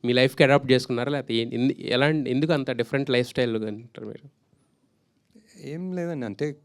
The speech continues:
Speaker 2: some amount of comfort, some amount of laziness అనుకోవచ్చు అంతే. ఆ రెండు కలిపి ఉంటే <laughs> అలా ఉంది. And I don't like to waste things. అంటే ఈ ఊరికే ఎక్కువ తీసుకొని వాడకుండా పెట్టుకోవడం.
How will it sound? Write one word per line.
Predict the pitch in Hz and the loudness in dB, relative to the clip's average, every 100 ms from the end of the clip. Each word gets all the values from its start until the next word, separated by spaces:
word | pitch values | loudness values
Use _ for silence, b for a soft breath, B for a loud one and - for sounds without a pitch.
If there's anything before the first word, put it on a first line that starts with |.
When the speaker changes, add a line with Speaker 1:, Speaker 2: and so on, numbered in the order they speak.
| _ - | _ -20
Speaker 2:
some | - - 110 117 120 120 | -16 -6 -4 -2 -2 0
amount | 131 139 | -2 -2
of | 147 | -6
comfort, | - 123 120 120 147 | -4 -6 -4 -4 -8
some | 147 135 120 | -6 -8 -6
amount | 117 120 123 117 | -6 -6 -6 -6
of | 107 | -6
laziness | 104 117 117 117 | -6 -8 -10 -12
అనుకోవచ్చు | 98 - 90 - | -12 -14 -16 -16
అంతే. | 90 98 120 165 _ _ - | -16 -16 -18 -20 _ _ -14
ఆ | |
రెండు | 107 107 123 | -8 -6 -4
కలిపి | 120 117 117 135 127 | -4 -6 -8 -6 -6
ఉంటే | 113 147 165 - _ _ _ _ - | -6 -10 -12 -16 _ _ _ _ -10
<laughs> | 135 - | -8 -8
అలా | 123 - 120 113 | -10 -10 -8 -6
ఉంది. | 107 110 110 151 b b b b _ 127 | -8 -8 -8 -10 b b b b _ -8
And | 139 | -2
I | |
don't | 131 156 | 0 2
like | 160 151 | 0 -2
to | 123 | -2
waste | 117 123 - - 127 | -2 -2 -8 -6 -4
things. | 104 98 | -4 -8
అంటే | 92 95 101 95 95 _ | -10 -10 -12 -14 -20 _
ఈ | - - - 160 _ - | -20 -18 -20 -20 _ -12
ఊరికే | 110 - - 107 101 | -12 -12 -10 -8 -8
ఎక్కువ | 90 - 110 | -12 -12 -8
తీసుకొని | 104 - 113 107 104 104 | -8 -8 -8 -8 -8 -8
వాడకుండా | 98 92 92 - 98 | -8 -10 -10 -14 -14
పెట్టుకోవడం. | 95 - - - - | -14 -18 -20 -18 -18